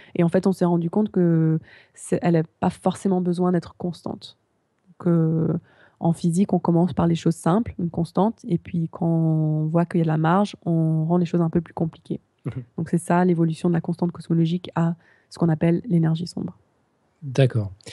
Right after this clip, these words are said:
Speaker 2: Et donc, si j'ai bien compris, là aussi, tu, tu m'arrêtes si je dis une connerie, c'est un peu, <laughs> un peu ma spécialité, mais donc, l'énergie noire, enfin, l'énergie sombre, aujourd'hui, c'est juste un truc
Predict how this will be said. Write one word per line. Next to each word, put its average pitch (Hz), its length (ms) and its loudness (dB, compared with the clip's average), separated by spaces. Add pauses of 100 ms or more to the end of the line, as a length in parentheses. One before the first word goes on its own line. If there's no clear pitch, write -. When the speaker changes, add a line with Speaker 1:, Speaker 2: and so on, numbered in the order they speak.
(220)
Speaker 2:
Et - 180 -6
donc, 180 340 0
si - 280 0
j'ai 123 160 4
bien 117 360 0
compris, 170 580 -4
là 135 140 0
aussi, 139 440 0
tu, 120 140 -6
tu 127 100 -8
m'arrêtes 123 280 0
si 151 100 -4
je 131 60 -2
dis 120 80 -4
une 120 80 -2
connerie, 156 320 0
c'est 147 120 -2
un 120 60 2
peu, 127 120 0
<laughs> - 280 0
un 151 80 -2
peu 139 140 0
ma 139 100 2
spécialité, 139 720 0 (460)
mais 175 280 2
donc, 151 460 0 (360)
l'énergie 143 800 0
noire, 147 360 0
enfin, 147 160 0
l'énergie 143 400 0
sombre, 156 600 -2 (120)
aujourd'hui, 160 720 0 (340)
c'est - 340 -6
juste 127 400 -2
un 139 120 4
truc - 240 -4